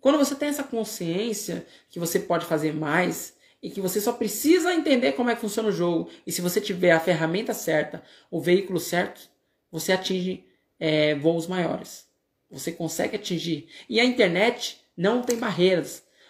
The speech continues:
Você consegue atingir pessoas do outro lado do mundo. Você con-, consegue atingir pessoas e transformar a realidade dela.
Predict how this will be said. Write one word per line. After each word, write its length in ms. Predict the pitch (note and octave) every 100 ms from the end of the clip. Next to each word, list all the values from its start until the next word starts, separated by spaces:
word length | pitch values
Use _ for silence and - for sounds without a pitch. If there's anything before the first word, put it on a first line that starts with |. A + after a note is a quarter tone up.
| _
Você 460 | D#3+ D#3+ - G#3+ B3
consegue 500 | B3+ A3 G3 G#3 G3+
atingir 720 | G3+ F#3+ E3+ D#3 F3+ D#3 _ _ _ -
pessoas 840 | E3 - - G#3+ G3+ D3+ - - _
do 200 | D#3 A3+
outro 400 | C4 F3 F3 F3+
lado 260 | F#3 F#3+ G3
do 60 | A#3+
mundo. 460 | A#3 C4+ A3+ D#3+ _ _ _ _ -
Você 240 | E3+ A#3
con-, 180 | B3 A3+ - -
consegue 320 | F#3+ G3 G3+
atingir 460 | - F3+ F3+ A3+ - _ _ -
pessoas 760 | G#3 G#3 G3 A3+ A#3+ E3+ - -
e 80 | G3+
transformar 880 | B3+ D#4 F4+ F4 C4 A#3 C4 -
a 80 | B3
realidade 560 | A3+ A#3 A#3+ A3+ G#3 A#3+
dela. 380 | A#3 E3+ F2+